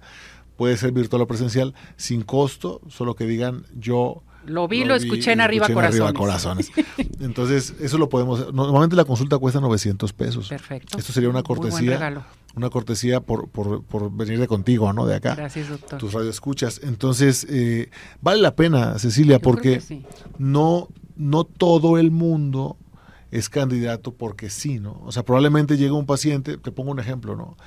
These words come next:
Speaker 1: Alguien que nos escucha, que pesa doscientos kilos y que dice,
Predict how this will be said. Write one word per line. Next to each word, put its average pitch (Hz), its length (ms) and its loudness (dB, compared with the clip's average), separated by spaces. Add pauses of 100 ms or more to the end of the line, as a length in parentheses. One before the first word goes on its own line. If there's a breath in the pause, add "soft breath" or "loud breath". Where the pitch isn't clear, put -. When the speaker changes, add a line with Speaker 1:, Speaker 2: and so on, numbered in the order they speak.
(180 loud breath)
Speaker 1:
Alguien 127 240 2
que 135 100 0
nos 131 140 2
escucha, 131 500 0 (440 loud breath)
que 117 140 -2
pesa 123 260 0
doscientos 120 560 0
kilos 127 540 -2 (500 loud breath)
y 127 80 -6
que 123 100 2
dice, 113 360 2